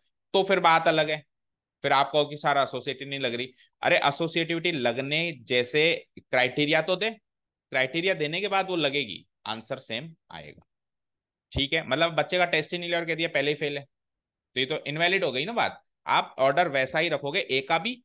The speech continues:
बी का भी और सी का भी। ऐसा कैसे रख सकते हैं? देखो एक एग्जांपल देता हूँ, जैसे मान लो इसका मैंने रखा टू बाय थ्री, तो अब इसका थ्री by something रखना पड़ेगा, जैसे three by seven रख दिया। अब इसका सेवन by something रखना पड़ेगा, जैसे सेवन by,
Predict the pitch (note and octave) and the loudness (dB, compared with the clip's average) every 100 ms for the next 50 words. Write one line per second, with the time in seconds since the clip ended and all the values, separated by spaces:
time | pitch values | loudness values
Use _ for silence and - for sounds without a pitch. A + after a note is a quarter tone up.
0 | _ G#2 C#3 D3 - E3 A3+ - F#3+ - | _ -8 -6 0 0 0 -6 -2 -2 -2
1 | A#2+ F#2 E2+ - _ - D#3 G#3+ F#3 E3+ | -8 -8 -10 -16 _ -4 -2 -4 -4 -2
2 | F#3+ F3+ E3+ E3 F3+ F3 _ A#2 C3 E3+ | -4 -2 -6 -4 -8 -8 _ -6 -6 -6
3 | - _ B2 C3 B2 C3 C3 C#3+ C3 C#3+ | -14 _ -8 -6 -4 -4 -4 -6 -4 -8
4 | C#3+ _ - B2+ C#3+ C3+ C#3 C#3+ - C#3+ | -10 _ -10 -8 -2 0 2 0 0 -2
5 | C#3 C3+ C3 C3+ B2+ A#2+ A#2 A#2 A2+ G#2+ | 0 -2 -2 -2 0 2 2 0 -8 -10
6 | _ _ _ _ _ _ _ _ - A#2 | _ _ _ _ _ _ _ _ 0 0
7 | C3+ - D#3+ D#3 C#3 D3 D3 D3 E3 D#3+ | 2 2 2 4 4 4 2 -4 -4 -6
8 | D3+ D#3+ D#3 E3 F#3 E3+ _ _ A#2 C3 | -4 -2 -2 -4 -6 -12 _ _ -2 -2
9 | C#3+ C#3 C#3+ C#3+ C3 C3+ C#3 C3+ C#3+ D#3+ | 0 2 4 4 0 -2 -6 -6 -6 -6
10 | - _ - D#3 D3+ F3+ D3+ C#3 C#3 D3+ | -12 _ 2 4 6 4 6 6 4 2
11 | D#3+ D#3 F3 E3 F3 E3+ E3+ E3 D3 C3+ | 0 -4 -4 -4 -2 -2 -2 0 -2 -2
12 | B2 A#2+ B2 | -4 -2 -4